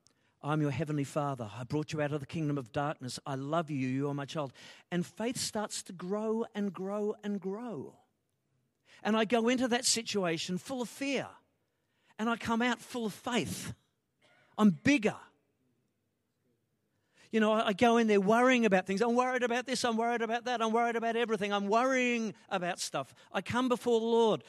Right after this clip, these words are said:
the closer walk. And God says, "Hey, we do have a serious lack of trust on your behalf here." And God starts speaking and speaking, and I come out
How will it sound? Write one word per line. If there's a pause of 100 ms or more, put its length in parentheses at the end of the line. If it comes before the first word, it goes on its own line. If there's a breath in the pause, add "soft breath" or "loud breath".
(100)
the
closer
walk. (720 soft breath)
And
God
says,
"Hey, (1300)
we
do
have
a
serious
lack
of
trust
on
your
behalf
here." (600 loud breath)
And
God
starts
speaking
and
speaking,
and
I
come
out